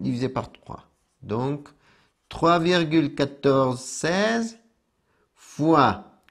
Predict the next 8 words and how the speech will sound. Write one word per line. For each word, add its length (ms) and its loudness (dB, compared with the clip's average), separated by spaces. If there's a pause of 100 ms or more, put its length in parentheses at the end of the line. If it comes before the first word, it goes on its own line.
(200)
le 220 2
rayon 580 4 (480)
au 80 -8
carré. 540 -2 (240)
Rappelez-vous 540 2
que 140 -2
c'est 300 0
pas 720 4